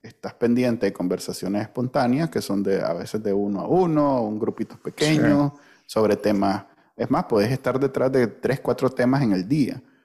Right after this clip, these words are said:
Speaker 1: Pero cuando hay un evento y querés seguir la conversación alrededor de ese evento,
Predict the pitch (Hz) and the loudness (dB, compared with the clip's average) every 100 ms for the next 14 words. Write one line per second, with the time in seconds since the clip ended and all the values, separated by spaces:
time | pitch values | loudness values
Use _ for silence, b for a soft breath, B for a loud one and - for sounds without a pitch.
0 | b _ _ _ _ - 120 117 120 117 | b _ _ _ _ -2 0 2 2 2
1 | 110 151 196 180 117 104 95 - 151 - | 4 4 2 2 2 0 -2 -6 -6 -8
2 | _ _ _ _ _ _ _ _ _ _ | _ _ _ _ _ _ _ _ _ _
3 | - 107 - 101 117 135 143 139 147 107 | -8 -6 -2 2 2 2 2 4 4 2
4 | 101 104 101 98 104 - 135 135 113 - | 0 0 0 0 -4 0 2 2 0 -4
5 | - 98 95 90 82 113 147 127 - 120 | -6 -6 -2 0 2 2 2 0 0 0
6 | 107 87 82 - - | 0 -2 -6 -10 -10